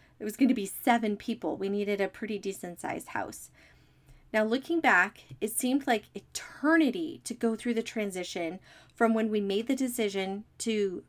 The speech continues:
do this shift in our life, this major overhaul,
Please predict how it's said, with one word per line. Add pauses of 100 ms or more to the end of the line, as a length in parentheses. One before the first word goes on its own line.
(440)
do
this (160)
shift
in
our
life,
this
major
overhaul,